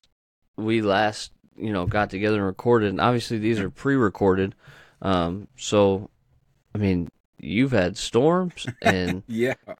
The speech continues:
Speaker 1: power outages and bad first impressions with your unit, which I wanna talk
Speaker 2: Right.
Speaker 1: about.
Speaker 2: <laughs>
Speaker 1: I have been up north in Michigan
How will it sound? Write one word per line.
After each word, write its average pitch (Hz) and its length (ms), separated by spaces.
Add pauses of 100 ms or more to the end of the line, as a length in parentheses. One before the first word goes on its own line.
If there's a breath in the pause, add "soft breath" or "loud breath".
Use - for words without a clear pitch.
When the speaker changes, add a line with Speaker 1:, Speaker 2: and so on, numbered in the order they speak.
Speaker 1:
power 160 360
outages 160 720 (100)
and 98 360
bad 120 280
first 139 240
impressions 120 480
with 101 140
your 95 100
unit, 113 400
which - 140
I 87 40
wanna 95 180
talk 98 180
Speaker 2:
Right. 104 220 (440 loud breath)
Speaker 1:
about. 110 120 (200)
Speaker 2:
<laughs> - 120
Speaker 1:
I 123 680
have 110 640 (460)
been 104 540 (100)
up 98 200
north 165 640 (260)
in 104 200
Michigan 180 600